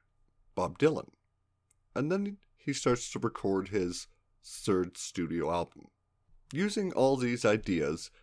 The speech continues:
he put together his next album, Graduation, which was released on September eleventh of two thousand and seven, and it immediately pit Kanye West against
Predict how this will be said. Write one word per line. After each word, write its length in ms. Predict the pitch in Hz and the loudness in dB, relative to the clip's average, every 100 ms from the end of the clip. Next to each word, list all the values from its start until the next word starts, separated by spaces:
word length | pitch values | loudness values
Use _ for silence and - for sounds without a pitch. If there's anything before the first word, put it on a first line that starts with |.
| _ | _
he 120 | 113 | -6
put 280 | - 135 - | 2 4 4
together 440 | 107 117 107 107 | 4 4 4 2
his 320 | 101 101 - - | 0 -4 -6 -6
next 340 | 101 87 - - | -2 0 0 -2
album, 320 | 76 - - - - | -2 -4 -20 -12 0
Graduation, 800 | 98 92 101 87 76 - - - _ - | 2 4 2 0 0 -4 -10 -14 _ -6
which 180 | 104 117 | -4 -2
was 140 | - | 0
released 340 | 117 117 131 | 0 0 0
on 100 | 120 | -4
September 540 | 107 - - 123 139 160 | -4 -8 -4 -4 -2 0
eleventh 640 | 151 110 92 98 107 - _ _ _ - | 2 4 2 0 -4 -16 _ _ _ -2
of 200 | 101 - | -2 -4
two 120 | 104 | -6
thousand 420 | - 92 87 98 | 0 2 2 0
and 140 | 90 | -2
seven, 460 | 87 - 98 - - _ _ _ _ _ _ _ _ - | -2 2 2 0 -10 _ _ _ _ _ _ _ _ -4
and 360 | 104 98 98 - | -2 0 -2 -4
it 160 | 101 101 | -6 -4
immediately 680 | 98 98 110 120 123 - 131 - _ _ - | -4 -4 -2 -2 -2 -2 -4 -6 _ _ -20
pit 480 | - 139 110 - - - _ _ _ _ _ | -2 2 2 -2 -16 -20 _ _ _ _ _
Kanye 420 | - 123 127 131 120 | 2 4 6 4 4
West 460 | 95 95 - - _ _ - - | 2 2 -4 -14 _ _ -4 0
against 540 | 98 104 101 - | 2 0 0 -8